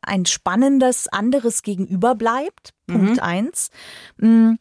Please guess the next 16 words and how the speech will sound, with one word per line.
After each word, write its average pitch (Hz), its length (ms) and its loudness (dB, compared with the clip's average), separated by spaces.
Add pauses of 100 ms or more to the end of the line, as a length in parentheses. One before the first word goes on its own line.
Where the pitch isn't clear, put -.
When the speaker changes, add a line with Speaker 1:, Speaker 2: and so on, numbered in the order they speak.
(240)
Speaker 1:
und 226 160 2
Punkt 254 300 2
zwei 233 320 -2
ist - 200 -6
schon 277 180 -4
auch 254 200 -2
so, 269 300 -4 (500)
wenn 247 320 2
ich 226 240 -2
mich 208 240 0
als 208 180 -4
Individuum 220 680 0
wahrnehme, 170 500 -2
ohne 294 280 2
meinen 220 320 0
Partner, - 600 -8